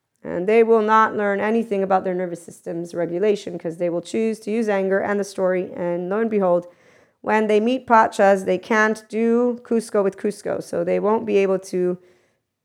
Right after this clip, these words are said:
get into what is structural dissociation with them because a Pacha will talk to them, which means, "I'm going to keep you online in your prefrontal cortex." And a person who's wanting to go to the instead drama land and exaggerate,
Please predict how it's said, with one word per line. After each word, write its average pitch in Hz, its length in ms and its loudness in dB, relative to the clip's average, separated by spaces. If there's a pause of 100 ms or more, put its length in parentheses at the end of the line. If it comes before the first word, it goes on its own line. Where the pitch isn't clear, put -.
(100)
get 202 380 4
into 233 380 0
what 202 140 4
is 190 200 2
structural 202 420 0
dissociation 185 760 -2
with 165 140 -6
them - 240 -10 (120)
because 175 420 -2
a 180 180 -2
Pacha 202 440 2
will 175 140 -2
talk 202 360 2
to 185 100 -6
them, 170 300 -2 (160)
which - 260 -14
means, 196 240 -4
"I'm 180 160 0
going 202 240 0
to 196 100 -8
keep 233 280 -8
you 196 80 0
online 190 420 2
in 180 80 -4
your 180 100 -4
prefrontal 202 480 -2
cortex." - 460 -6 (680)
And 202 300 2
a 202 40 -2
person 233 380 4
who's 202 220 0
wanting 226 420 2
to 226 120 -6
go 202 240 4
to 190 320 -4
the 180 240 -4
instead 175 480 -2
drama 214 400 2
land 185 340 0
and 170 100 -2
exaggerate, 185 720 0